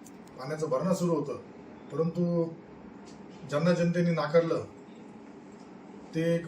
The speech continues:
वेगळा इव्हेंट करण्याच्या दृष्टीने, स्टंटबाजी करण्यासाठी तिथं गेल्यानंतर त्यांनी व्हिडिओ काढून व्हायरल केले. त्यानंतर राहुरीच्या लोकांना पाणी पोहोचलं नव्हतं, जे head to tail म्हणून आपण शेवटच्या टोकाला पाणी गेल्यानंतर पुन्हा आपल्या इकडचे भरणे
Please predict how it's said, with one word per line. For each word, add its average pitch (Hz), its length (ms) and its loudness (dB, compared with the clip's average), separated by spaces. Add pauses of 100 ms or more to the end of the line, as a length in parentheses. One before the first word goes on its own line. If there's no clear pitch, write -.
(120)
वेगळा 180 360 4 (200)
इव्हेंट 180 280 4
करण्याच्या 175 400 4
दृष्टीने, 160 540 -2 (280)
स्टंटबाजी 160 420 2
करण्यासाठी 160 640 0 (440)
तिथं 156 160 2
गेल्यानंतर 165 720 6 (400)
त्यांनी 156 180 -2
व्हिडिओ 143 280 4
काढून 175 220 6
व्हायरल 147 340 2
केले. 151 240 -2 (580)
त्यानंतर 160 380 4
राहुरीच्या 175 540 4 (680)
लोकांना 170 320 4
पाणी 170 240 4
पोहोचलं 160 400 0
नव्हतं, 156 320 0 (400)
जे 165 40 0
head 147 340 0
to 180 120 2
tail 185 160 6
म्हणून 156 240 2 (480)
आपण 165 280 2
शेवटच्या 170 400 4
टोकाला 165 240 6
पाणी 165 240 2
गेल्यानंतर 165 360 4
पुन्हा 165 400 4
आपल्या 160 200 4
इकडचे 160 320 2
भरणे 143 300 -2